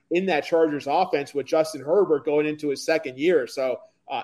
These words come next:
same thing with Josh Allen and Diggs, and same thing with T Higgins and Ja'Marr Chase, man. So I, I feel really good. You had Hawkinson at the discount. We got him out.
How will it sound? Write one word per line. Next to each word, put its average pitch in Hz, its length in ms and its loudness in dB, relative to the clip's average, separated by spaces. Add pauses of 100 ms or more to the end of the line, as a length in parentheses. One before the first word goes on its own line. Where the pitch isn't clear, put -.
(120)
same 208 320 2
thing 208 160 6
with 180 140 4
Josh 165 320 2
Allen 165 240 2
and 131 120 -4
Diggs, 208 420 6 (220)
and 156 140 -2
same 202 320 0
thing 214 460 4 (120)
with 165 180 0
T 208 220 -2
Higgins 185 380 4
and 156 100 0
Ja'Marr 160 320 2
Chase, 165 360 -2
man. 135 180 -8
So 139 100 -10
I, 147 200 -4 (100)
I 196 100 6
feel 196 220 4
really 165 320 2
good. 160 320 4 (220)
You 175 100 2
had 175 160 6
Hawkinson 180 560 0
at 156 100 -4
the 151 60 -4
discount. 160 480 -4
We 139 80 -6
got 151 240 2
him 165 100 0
out. 165 240 0